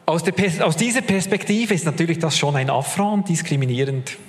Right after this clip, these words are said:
Aber da bin ich bereit, mit diesem Urteil zu leben. Weil wir haben in, in, in der Gesellschaft haben wir natürlich eine Tendenz, dass diese Seite, äh, sich Richtung Intoleranz bewegt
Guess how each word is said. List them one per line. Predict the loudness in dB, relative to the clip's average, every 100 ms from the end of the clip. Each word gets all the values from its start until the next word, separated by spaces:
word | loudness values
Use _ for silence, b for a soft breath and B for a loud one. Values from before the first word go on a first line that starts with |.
| -20 -20 -20 -20 -20 B B B B B B B
Aber | -2 0
da |
bin | 0 0
ich | 0 0
bereit, | 0 2 0 -4 -4
mit | -4 0
diesem | 0 0
Urteil | 0 -2 0 0 2
zu | 0 0
leben. | 0 0 -2 -4 -8 -14 -20 -20 B B B B
Weil | B 2
wir | 2
haben | 2 2
in, | 0 0
in, | 0 0
in | 0
der | 0
Gesellschaft | 2 2 2 2 0 0
haben | 0
wir | 2
natürlich | 2 0 0 0
eine | 0 0
Tendenz, | 0 0 0 0
dass | 0 -2
diese | 0 0 0
Seite, | 0 0 0 -4 -2 -4 -4 -12 B B B B B B B
äh, | -2 0 2 0 -2 -2
sich | -2 0 0
Richtung | 0 0 -2 0
Intoleranz | 0 0 0 0 0 -2 -2
bewegt | -2 0 -2 -4 -10 -18